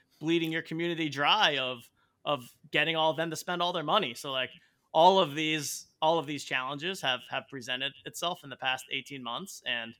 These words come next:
I think it's great because it's, it's learning experiences. We've got some, like, actual use cases of, of what works or what doesn't work, and frankly, mostly we just have a,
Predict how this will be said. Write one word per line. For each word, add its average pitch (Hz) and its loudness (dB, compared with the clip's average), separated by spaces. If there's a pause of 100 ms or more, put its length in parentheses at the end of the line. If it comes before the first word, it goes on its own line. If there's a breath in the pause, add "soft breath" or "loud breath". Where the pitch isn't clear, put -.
(460)
I 123 -4
think 143 -6
it's 123 -8
great 160 0
because 123 -10
it's, - -16
it's - -12 (100)
learning 151 -2
experiences. 147 -6
We've 135 -10
got 131 -4
some, 117 -12
like, 135 -2 (460 soft breath)
actual 147 2
use 143 -6
cases 156 0
of, 127 -2
of 131 -4
what 139 -2 (580)
works 165 0
or 127 -4
what 135 -4
doesn't 147 -2
work, 180 -2
and 123 -4 (300)
frankly, 190 4 (380)
mostly 196 2
we 160 -2
just 160 -6
have 147 4
a, 156 2